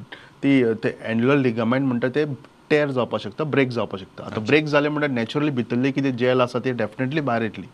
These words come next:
Speaker 2: अच्छा.
Speaker 1: ती भायर आयली म्हणटकीर फाटल्यान शिरो आसता आमची,
Speaker 2: हम्म.
Speaker 1: शिरेचेर प्रेस करता.
Speaker 2: हम्म.
Speaker 1: तर जॅल प्रेस केलो म्हणटकीर ती शीर प्रेस जाली म्हणटकीर जी शीर आख-, जी जाग्यार सप्लाय करता पळय,
Speaker 2: हम्म.
Speaker 1: ती मागीर दुखून येता.
Speaker 2: अच्छा.
Speaker 1: फॉर एग्जांपल सायटिक नर्व म्हणटा पळय, ती
Speaker 2: हम्म.
Speaker 1: कमरेंतल्यान आमच्या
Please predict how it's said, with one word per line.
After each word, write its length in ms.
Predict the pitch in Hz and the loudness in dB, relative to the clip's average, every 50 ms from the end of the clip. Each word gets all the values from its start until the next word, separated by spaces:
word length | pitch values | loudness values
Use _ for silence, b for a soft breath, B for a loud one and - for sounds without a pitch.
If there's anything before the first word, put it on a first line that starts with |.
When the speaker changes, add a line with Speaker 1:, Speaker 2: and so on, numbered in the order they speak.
| - - | -16 -10
Speaker 2:
अच्छा. 300 | 113 104 - - - 90 80 | -10 -10 -10 -10 -16 -10 -6
Speaker 1:
ती 40 | 156 | -4
भायर 300 | 139 123 107 107 110 117 | -2 -2 0 2 4 4
आयली 200 | 131 139 151 156 | 4 4 4 2
म्हणटकीर 440 | 156 151 139 135 127 135 139 151 160 | 2 2 2 2 2 2 2 2 0
फाटल्यान 360 | 156 - 110 - - 131 147 | 0 0 -2 0 0 -2 -2
शिरो 300 | 143 - - 123 117 117 | -2 0 0 2 4 4
आसता 240 | 127 135 131 - 120 | 4 2 0 -4 -4
आमची, 240 | 104 101 95 - 113 | -4 -4 -6 -6 -8
Speaker 2:
हम्म. 120 | 98 82 - B B B B B - - | -8 -8 -10 B B B B B -8 0
Speaker 1:
शिरेचेर 340 | 127 123 113 113 110 160 156 | 0 0 2 2 2 0 0
प्रेस 340 | 156 - 156 156 156 156 - | 0 4 4 4 4 4 0
करता. 280 | - 120 104 90 95 | -4 -4 -4 -2 -8
Speaker 2:
हम्म. 420 | 82 - - _ - - - 98 87 82 B B B B - - | -12 -12 -16 _ -20 -14 -12 -12 -12 -12 B B B B -6 -4
Speaker 1:
तर 60 | 123 | -4
जॅल 280 | 113 107 135 147 156 170 | 0 4 6 6 6 6
प्रेस 340 | 170 - 165 160 165 165 - | 4 4 4 4 4 4 2
केलो 220 | - 165 156 156 | 2 4 4 4
म्हणटकीर 440 | 151 139 135 147 139 147 151 170 165 | 4 2 2 2 2 4 2 2 2
ती 380 | - - 175 175 185 175 - - | 0 0 0 2 2 0 -4 -8
शीर 280 | - - - 143 156 | -8 2 4 4 4
प्रेस 360 | 165 - - 151 156 151 156 170 | 4 2 4 4 4 4 4 0
जाली 120 | 151 151 | 0 2
म्हणटकीर 420 | 151 147 139 147 147 143 151 151 | 2 0 0 0 0 2 2 0
जी 200 | 143 135 151 151 139 - | 0 0 -4 -4 -4 -6
शीर 260 | - - 143 143 147 139 - | -8 -2 0 2 2 2 -2
आख-, 340 | 120 117 - - - - 123 | -4 -8 -8 -10 -10 -8 0
जी 120 | 120 135 131 | 2 2 4
जाग्यार 320 | 123 127 123 120 139 135 | 4 2 2 2 0 -2
सप्लाय 380 | - - 120 - - 113 110 113 | -2 -4 -8 -6 -4 -4 -4 -2
करता 280 | - 139 131 123 123 | -2 -4 -4 -2 -4
पळय, 180 | 107 - 120 117 | -4 -2 -2 -2
Speaker 2:
हम्म. 140 | 143 139 - | -2 -2 -4
Speaker 1:
ती 40 | 139 | -6
मागीर 240 | 139 147 160 160 | -4 -4 -4 -2
दुखून 300 | 147 156 156 - 135 117 | -2 -2 0 0 -2 -2
येता. 160 | 104 90 - - | -2 -4 -8 -14
Speaker 2:
अच्छा. 380 | - - - - - - 117 | -18 -18 -20 -20 -8 -2 2
Speaker 1:
फॉर 180 | 127 135 143 139 | 4 6 6 4
एग्जांपल 440 | 135 131 131 127 127 139 139 143 139 143 B B B B B B B B - - - | 4 4 2 2 2 2 2 0 0 -4 B B B B B B B B -20 -14 2
सायटिक 480 | - 117 107 110 110 - 139 135 127 135 | 4 4 4 4 2 0 -2 -4 0 4
नर्व 140 | 135 135 135 | 4 4 4
म्हणटा 280 | 131 120 110 98 104 | 4 0 0 0 -2
पळय, 180 | 101 - 107 104 - | -2 -2 -4 -4 -4
ती 40 | 95 | -4
Speaker 2:
हम्म. 160 | 87 139 120 | 0 0 0
Speaker 1:
कमरेंतल्यान 480 | 110 104 104 107 104 - 135 147 143 | 0 2 0 -2 -2 2 2 2 4
आमच्या 320 | 127 110 107 101 120 123 | 2 0 0 -2 -2 -4